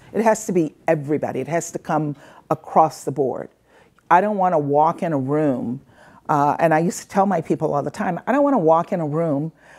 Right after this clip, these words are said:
uh, that is the State Department, senior,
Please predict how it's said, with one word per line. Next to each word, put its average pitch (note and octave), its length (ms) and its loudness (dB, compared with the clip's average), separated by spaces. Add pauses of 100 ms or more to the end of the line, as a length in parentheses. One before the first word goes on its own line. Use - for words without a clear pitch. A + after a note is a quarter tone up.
(200)
uh, D#3+ 380 2
that D#3 440 2
is D#3+ 460 2
the D3+ 180 2
State F3+ 380 2
Department, D3+ 560 -2
senior, E3+ 600 -2